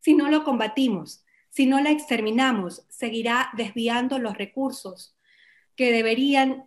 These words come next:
ser utilizados únicamente para otorgarles salud de calidad a los ecuatorianos, educación de calidad a nuestros jóvenes y, por supuesto, atender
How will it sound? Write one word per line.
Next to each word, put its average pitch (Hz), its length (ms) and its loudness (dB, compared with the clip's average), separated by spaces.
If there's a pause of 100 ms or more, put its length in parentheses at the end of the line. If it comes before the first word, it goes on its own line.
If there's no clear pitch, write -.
ser 262 580 -2
utilizados 233 880 0
únicamente 254 680 2
para 220 220 -2
otorgarles 226 760 -4
salud 233 460 -2 (200)
de 202 200 -6
calidad 208 460 -2 (100)
a 220 80 -2
los 196 120 -4
ecuatorianos, 196 1000 -6
educación 254 840 -4
de 202 160 -6
calidad 214 420 -4 (140)
a 220 100 -4
nuestros 202 360 -8
jóvenes 170 520 -6 (340)
y, 254 100 -8
por 233 180 -2
supuesto, 247 460 -4
atender 220 600 -6